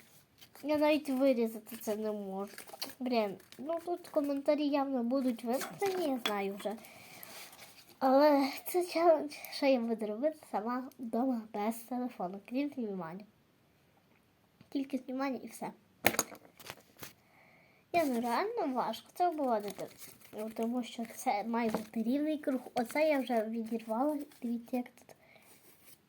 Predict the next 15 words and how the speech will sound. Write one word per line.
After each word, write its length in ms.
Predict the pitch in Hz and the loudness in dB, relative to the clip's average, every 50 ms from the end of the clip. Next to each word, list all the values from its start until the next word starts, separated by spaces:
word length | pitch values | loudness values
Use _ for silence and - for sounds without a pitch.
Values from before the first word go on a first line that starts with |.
| _ _ _ _ _ _ _ _ _ _ _ _ _ _ _ _ _ _ _ _ _ _ _ _ _ _ _ _ _ _ | _ _ _ _ _ _ _ _ _ _ _ _ _ _ _ _ _ _ _ _ _ _ _ _ _ _ _ _ _ _
Та 100 | - 220 | -4 -4
як 120 | 220 226 - - | -2 -2 -4 -4
оце, 260 | 254 240 - 247 220 | -6 -2 0 0 0
знаєте, 440 | 220 - 247 262 277 330 330 - 277 - | 0 -2 -4 -4 -4 -4 -6 -8 -8 -4
та 100 | - 233 | -2 0
як. 180 | 226 220 220 - - - _ _ _ _ - - _ _ _ - - - - - - - - - - - - - - - - - - - - - - - - - - - _ _ _ _ _ - - - _ - - - - _ _ _ _ - - - - - - - - | 0 -2 -2 -8 -14 -20 _ _ _ _ -20 -20 _ _ _ -20 -20 -20 -8 -4 -4 -4 -4 -8 -16 -18 -18 -20 -20 -20 -20 -20 -20 -20 -20 -20 -20 -20 -20 -20 -20 -20 _ _ _ _ _ -20 -20 -20 _ -20 -20 -20 -20 _ _ _ _ -20 -20 -20 -20 -20 -20 -14 -10
Навіть 360 | 269 247 247 254 254 247 - | -6 -4 -2 -2 -2 -2 0
важко 340 | 247 226 226 226 226 - 226 | 2 2 2 2 0 -4 -8
це 180 | 220 - 214 214 | -6 -4 -4 -4
вирізати, 540 | 208 208 208 208 214 214 226 - - 226 226 | -4 -4 -6 -8 -8 -10 -12 -12 -8 -6 -6
я 80 | 226 | -6
б 100 | 226 - | -8 -10
сказала. 460 | - - - - 226 240 233 254 247 254 - - - - - - - - _ _ _ _ _ _ _ _ - - - - - - - - - - - - - - - - - - - - - - - - - - - - - _ _ _ _ _ _ _ _ _ _ _ - | -14 -18 -14 -8 -4 -2 -2 -2 -4 -6 -10 -16 -20 -20 -20 -20 -20 -20 _ _ _ _ _ _ _ _ -20 -20 -20 -20 -20 -20 -20 -20 -20 -20 -20 -20 -20 -20 -20 -20 -16 -12 -10 -6 -2 -2 -2 -2 -4 -6 -6 -6 -6 _ _ _ _ _ _ _ _ _ _ _ -4
Плюс 380 | - 262 294 370 381 370 - | 0 2 4 4 4 4 2
завдання. 640 | 277 277 262 240 233 240 262 262 254 254 240 226 | 0 0 0 -2 -4 -4 -2 -2 -2 -2 -2 -4